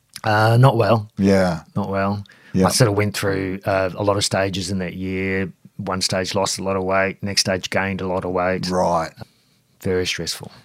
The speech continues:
Speaker 2: Any of the, uh, discipline stuff from the martial arts, do you think, helped you in that time?
Speaker 1: Yeah, I, th-, I think, I think during the night of the raid and the, the guns and the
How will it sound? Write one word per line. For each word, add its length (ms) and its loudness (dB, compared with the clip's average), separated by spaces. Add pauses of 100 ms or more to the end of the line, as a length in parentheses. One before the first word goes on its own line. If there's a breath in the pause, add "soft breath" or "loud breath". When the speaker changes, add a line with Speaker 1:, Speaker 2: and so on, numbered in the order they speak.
(140)
Speaker 2:
Any 280 4
of 120 -2
the, 560 2
uh, 200 -6
discipline 420 2
stuff 240 0
from 140 -2
the 80 2
martial 340 0
arts, 180 0
do 80 -4
you 40 -4
think, 320 -4 (180)
helped 260 -2
you 60 0
in 60 0
that 180 0
time? 320 -4 (720 loud breath)
Speaker 1:
Yeah, 320 4
I, 100 8
th-, 120 -4
I 100 4
think, 360 0
I 100 2
think 400 4
during 240 8
the 80 8
night 240 8
of 60 0
the 100 2
raid 480 8
and 220 4
the, 400 0
the 140 -2
guns 440 2
and 160 2
the 240 -2